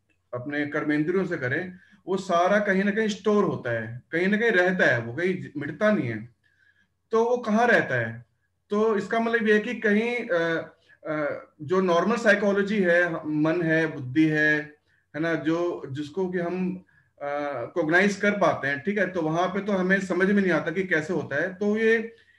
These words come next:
deep psychology की बात है कि कहीं ना कहीं तो वो store होता है। ये store कहाँ होता है, वो आगे प्रकाश डालेंगे शर्मा जी भी और गौरव जी भी,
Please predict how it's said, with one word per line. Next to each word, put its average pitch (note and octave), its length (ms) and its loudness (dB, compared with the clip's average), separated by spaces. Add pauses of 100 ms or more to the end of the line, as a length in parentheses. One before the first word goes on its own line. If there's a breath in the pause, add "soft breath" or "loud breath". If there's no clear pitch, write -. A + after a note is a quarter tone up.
(140 soft breath)
deep G3 240 2
psychology G#3 520 2
की G#3 80 0
बात C#3 280 0
है G3+ 180 -2
कि G3+ 140 -12
कहीं G3+ 200 2
ना A3+ 80 2
कहीं A3+ 160 2
तो A#3+ 120 0
वो A#3+ 60 -2
store A3+ 300 2
होता F#3+ 280 2
है। G#2+ 220 -4 (1160)
ये F3 100 2
store A3+ 380 0
कहाँ F3 300 2
होता A3+ 280 4
है, A#3 340 2
वो F#3+ 260 0
आगे D#3 360 2
प्रकाश F3+ 380 -2
डालेंगे D#3+ 400 0
शर्मा D3+ 320 -2
जी D#3+ 120 -4
भी F#3+ 180 -4
और E3+ 360 -2
गौरव B2+ 260 -4
जी A#2 160 -6
भी, G#2+ 200 -8